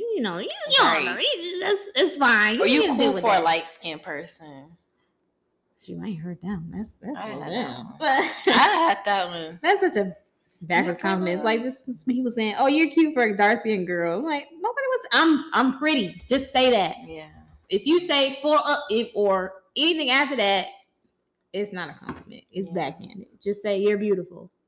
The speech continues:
Speaker 2: Yeah.
Speaker 1: You're smart. You're this." Leave it at that.
Speaker 2: And, and mine, mine has started in second grade, I think. Uh,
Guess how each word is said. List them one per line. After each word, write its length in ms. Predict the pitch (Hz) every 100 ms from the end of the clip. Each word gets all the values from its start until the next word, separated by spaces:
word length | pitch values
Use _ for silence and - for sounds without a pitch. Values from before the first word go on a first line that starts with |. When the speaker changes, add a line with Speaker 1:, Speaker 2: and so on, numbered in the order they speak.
| _ _
Speaker 2:
Yeah. 120 | - 190
Speaker 1:
You're 140 | 208
smart. 440 | 202 208 185 - - _ _ _ _ _ _ -
You're 180 | 202 202
this." 380 | 202 180 175 - - _ _ - -
Leave 180 | 214 185
it 60 |
at 100 | 151
that. 200 | - - _ _ _ - - -
Speaker 2:
And, 160 | 220 -
and 160 | 233 214
mine, 200 | 269 453 - -
mine 240 | 254 453 302
has 180 | 254
started 460 | 254 196 185 170 170 -
in 100 | 170
second 460 | - 180 180 147
grade, 460 | - 147 147 147 156
I 60 | - _
think. 260 | 160 - _
Uh, 460 | 165 85 80 -